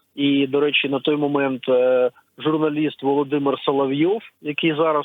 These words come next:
є рупором російської пропаганди, відкрито в російських змі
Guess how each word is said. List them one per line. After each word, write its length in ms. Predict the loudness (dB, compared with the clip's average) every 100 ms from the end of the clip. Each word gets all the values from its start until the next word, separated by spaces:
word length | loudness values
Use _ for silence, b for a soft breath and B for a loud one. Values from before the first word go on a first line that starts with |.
| -2
є 100 | 0
рупором 400 | 0 0 -2 -2
російської 520 | -2 -2 -6 -4 -4
пропаганди, 680 | -2 -2 0 0 0 -2 -4 B B B -6
відкрито 840 | -2 -2 -4 -2 0 0 0 0 0
в 140 | -2
російських 680 | -2 -2 -4 -6 -6 -8 -6
змі 400 | -2 0 -2